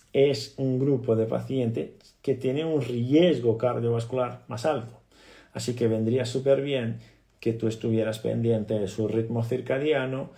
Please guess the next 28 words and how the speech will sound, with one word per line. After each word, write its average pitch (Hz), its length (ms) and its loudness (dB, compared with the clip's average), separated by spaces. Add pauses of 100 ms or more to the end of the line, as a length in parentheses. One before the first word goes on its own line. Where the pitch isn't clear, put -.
(240)
si - 200 -10
está 104 760 -2
preservado, 104 720 0
si - 140 -12
está - 200 -8
alterado, 117 720 -2 (480)
que - 140 -8
tú 117 160 0
estuvieras 120 600 2
pendiente 123 880 -2
de 101 200 -6
qué 123 120 -2
estímulos 117 760 -2
le 107 160 -10
generan 107 560 -2
una 107 200 -2
mejor 101 360 0
regulación 117 600 2
vagal 117 560 -2
para 95 200 -10
disminuir 101 840 -4
este 98 240 -8
estresor 98 460 -6
simpático 95 880 -4
que - 100 -16
se 95 160 -10
mantiene 101 460 -6
fijo - 560 -8